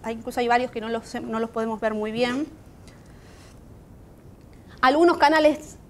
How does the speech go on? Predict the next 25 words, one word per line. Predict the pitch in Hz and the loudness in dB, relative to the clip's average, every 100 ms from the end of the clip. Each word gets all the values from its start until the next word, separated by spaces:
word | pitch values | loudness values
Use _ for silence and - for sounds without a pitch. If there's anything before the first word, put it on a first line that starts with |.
| - - | -20 -2
aún | 247 262 285 | 2 2 2
conservan | 285 269 - 320 311 262 233 | 0 0 2 4 4 2 0
lo | 220 220 | -2 0
que | 254 262 254 | 2 4 2
es | - - | -4 -6
las | 233 220 | -2 -2
líneas | 240 285 277 233 226 - | 0 -2 -2 -4 -6 -12
de, | - 208 208 202 196 196 196 196 190 - - - - | -8 -4 -2 -4 -4 -4 -4 -6 -10 -16 -20 -20 -12
del, | 202 202 196 196 190 - - | -6 -4 -4 -6 -10 -14 -6
de | 202 | -4
las | 196 | -4
paredes | - 220 320 320 226 | 0 2 4 2 2
de | 214 | -2
los, | 202 - | -4 -8
de, | 202 190 190 185 185 185 180 180 185 - 202 - - - - - - - - | -8 -6 -6 -8 -10 -10 -10 -10 -10 -12 -16 -20 -20 -20 -20 -20 -20 -14 -4
del | 185 190 | -2 0
canal. | 202 208 285 254 285 330 - - - - - - - - - - - - - - - - - - - - - - - - - - - - - - - - - - - - - | 2 4 4 4 0 -4 -10 -20 -20 -20 -20 -20 -20 -20 -20 -20 -20 -20 -20 -20 -20 -20 -20 -20 -20 -20 -20 -20 -20 -20 -20 -20 -20 -20 -20 -20 -20 -20 -20 -20 -20 -4 4
Otros | 302 302 277 | 4 6 2
no, | 254 214 202 220 | 2 2 0 0
otros | 254 262 262 | 0 0 -2
simplemente | 269 254 254 262 | -2 0 -2 -2
son | 262 247 | -4 -4
una | 226 220 | -2 -4
sola | 226 240 233 | -2 2 2
línea | 214 196 180 | 2 -2 -2